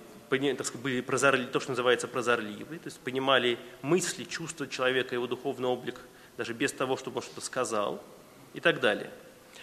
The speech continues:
И, э, в этом перед нами стоит вопрос, действительно ли, э, любой ста-, действительно ли старец должен быть обязательно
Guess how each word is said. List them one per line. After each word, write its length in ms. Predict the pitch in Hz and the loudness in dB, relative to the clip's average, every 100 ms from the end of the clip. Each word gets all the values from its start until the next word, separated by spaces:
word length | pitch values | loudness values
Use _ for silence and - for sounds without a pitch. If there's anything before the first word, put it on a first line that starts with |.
| - - - | -14 -16 -8
И, 680 | 180 185 196 196 196 190 185 | 0 4 6 6 6 8 6
э, 500 | 156 156 160 165 160 | 8 8 10 10 8
в 100 | 202 | 4
этом 280 | 330 311 285 | 4 4 2
перед 220 | 240 233 | 0 4
нами 140 | 254 247 | 4 4
стоит 260 | 254 226 | 0 0
вопрос, 360 | 233 - 180 139 | 0 2 2 2
действительно 420 | 135 285 294 302 | 0 -2 2 2
ли, 320 | 247 226 214 | 4 2 2
э, 320 | 202 185 190 185 | 2 2 4 2
любой 300 | 190 190 175 | 2 2 2
ста-, 320 | - 175 151 | 4 2 2
действительно 360 | 156 - - 202 | -2 -10 -2 0
ли 40 | |
старец 360 | - 208 233 170 | 2 4 4 4
должен 240 | 180 180 | 2 2
быть 100 | 175 | 0
обязательно 680 | 143 175 170 175 165 156 | 2 4 4 4 0 0